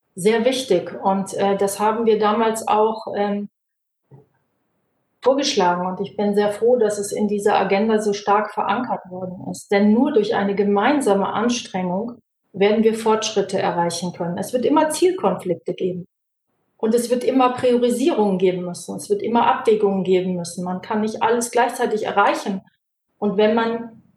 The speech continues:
in die Indikatorenliste hineinschaut, dann wird man auch Widersprüche erkennen. Und deshalb denke ich, es gibt nicht ein S D G, sondern es gibt eine Vision.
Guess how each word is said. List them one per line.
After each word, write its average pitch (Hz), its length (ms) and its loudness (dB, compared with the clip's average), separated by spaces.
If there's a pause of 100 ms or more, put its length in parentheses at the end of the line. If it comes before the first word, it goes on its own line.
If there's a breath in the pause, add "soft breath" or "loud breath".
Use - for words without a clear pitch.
(120)
in 220 200 2
die 226 180 -2
Indikatorenliste 233 960 0
hineinschaut, 226 640 2
dann 208 100 4
wird 233 160 0
man 220 140 2
auch - 160 0
Widersprüche 277 760 0
erkennen. 180 500 -10 (1120)
Und 196 140 -2
deshalb 233 360 2
denke 269 320 0
ich, - 280 -10 (200)
es 190 180 -2
gibt - 300 -6
nicht 285 340 0
ein 226 340 0
S 190 220 -4
D 196 140 -4
G, 190 240 0
sondern 185 260 -2
es 185 140 -6
gibt - 280 -4
eine 214 340 0
Vision. 202 680 0